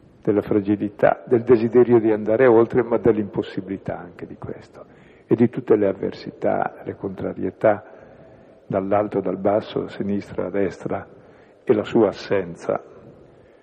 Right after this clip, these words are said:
Ecco, all'improvviso lo svegliano, e con la preghiera, la nostra preghiera sveglia Dio, perché risveglia noi. Lui è sempre sveglio.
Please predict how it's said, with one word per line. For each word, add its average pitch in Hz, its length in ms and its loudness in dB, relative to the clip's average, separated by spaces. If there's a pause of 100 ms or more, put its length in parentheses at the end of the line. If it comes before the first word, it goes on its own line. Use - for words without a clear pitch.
(1120)
Ecco, - 160 2
all'improvviso 120 640 4
lo 107 160 8
svegliano, 135 840 4 (2500)
e 104 340 -6
con - 180 -6
la 101 100 -4
preghiera, 113 760 2
la 127 100 2
nostra 127 220 4
preghiera 123 420 4
sveglia 101 440 0
Dio, 95 280 -2
perché - 320 2
risveglia 98 560 -2
noi. 90 360 -4 (1040)
Lui 101 160 -2
è 92 60 -2
sempre 95 420 -8
sveglio. 87 640 -6